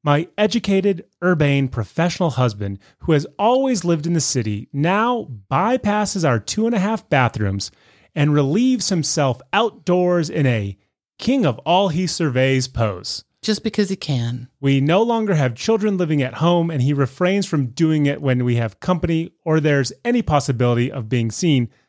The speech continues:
Speaker 1: but it still drives me crazy. Could I be jealous because I am a female, or should I join him? Is it truly as unsanitary as it seems?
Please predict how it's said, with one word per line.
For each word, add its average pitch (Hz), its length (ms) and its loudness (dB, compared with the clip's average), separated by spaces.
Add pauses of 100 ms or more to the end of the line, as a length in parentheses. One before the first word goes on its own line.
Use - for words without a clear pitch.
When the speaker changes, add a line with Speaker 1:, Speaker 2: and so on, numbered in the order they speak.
(200)
Speaker 1:
but 143 100 0
it 143 140 -4
still 180 600 0 (280)
drives 123 400 0
me 117 380 -2
crazy. - 520 -2 (280)
Could 175 120 2
I 175 100 4
be 160 140 -2
jealous 214 520 0
because 135 520 0
I 170 180 0
am 151 120 4
a 120 40 0
female, 220 600 -2 (180)
or 160 120 0
should 185 260 0
I 170 120 2
join 123 500 0
him? 80 240 -16 (880)
Is 240 260 2
it - 180 -2
truly 226 720 0 (120)
as 156 220 0
unsanitary 180 1000 0
as 135 240 0
it 135 120 -4
seems? 190 760 -2